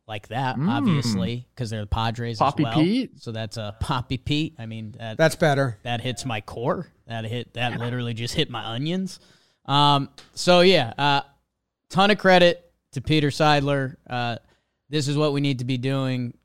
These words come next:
Speaker 1: Uh, good for Manny, good for Padres fans. W-, it feels like we've already done this a few times, 'cause if they just did this once,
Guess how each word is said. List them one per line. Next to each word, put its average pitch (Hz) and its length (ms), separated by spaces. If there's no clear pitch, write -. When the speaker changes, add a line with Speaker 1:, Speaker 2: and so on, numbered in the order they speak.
Speaker 1:
Uh, 123 220
good 160 280
for 160 140
Manny, 160 300
good 160 180
for 165 140
Padres 156 560
fans. 151 240
W-, 151 140
it 139 160
feels 175 260
like 165 140
we've 156 200
already 160 240
done 139 340
this 165 220
a 135 80
few 151 240
times, 190 460
'cause 180 100
if 175 160
they 208 160
just 226 300
did 233 180
this 185 240
once, 202 640